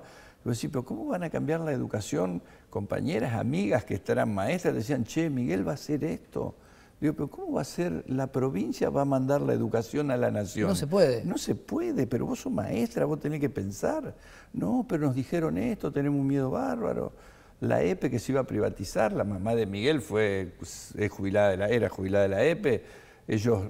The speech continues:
Speaker 1: este, como me decía Miguel, "Nosotros hemos comido y hemos vivido de la epe", porque mi mamá trabajaba en la epe.
Speaker 2: Ujú.
Speaker 1: Y el padre en Banco Nación.
Speaker 2: Uno, eh,
Speaker 1: Sí.
Speaker 2: eh, ahora yo estoy pisando los cincuenta y uno, po-, por ahí co-, el error, ¿no? De decir,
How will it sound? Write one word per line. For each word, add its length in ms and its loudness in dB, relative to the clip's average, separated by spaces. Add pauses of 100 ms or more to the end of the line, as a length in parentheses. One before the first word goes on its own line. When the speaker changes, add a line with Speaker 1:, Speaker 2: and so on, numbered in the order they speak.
(100)
Speaker 1:
este, 720 -4
como 220 -6
me 80 -4
decía 240 -2
Miguel, 220 -2
"Nosotros 340 -4
hemos 160 -2
comido 560 -4
y 140 -4
hemos 260 -4
vivido 460 -2
de 80 -4
la 120 -2
epe", 440 -6 (340)
porque 220 -4
mi 120 -2
mamá 340 -2
trabajaba 420 -6
en 80 -4
la 80 -6
epe. 200 -8
Speaker 2:
Ujú. 300 -4 (300)
Speaker 1:
Y 60 -4
el 100 -2
padre 280 -2
en 100 -2
Banco 260 -4
Nación. 480 -6 (500)
Speaker 2:
Uno, 360 -4
eh, 260 0
Speaker 1:
Sí. 220 -4
Speaker 2:
eh, 260 -2
ahora 300 -2
yo 60 0
estoy 140 -2
pisando 320 0
los 120 0
cincuenta 500 -2
y 80 -2
uno, 300 -2
po-, 180 -4
por 160 2
ahí 120 4
co-, 180 -2 (360)
el 100 -8
error, 360 4
¿no? 160 2
De 80 2
decir, 320 0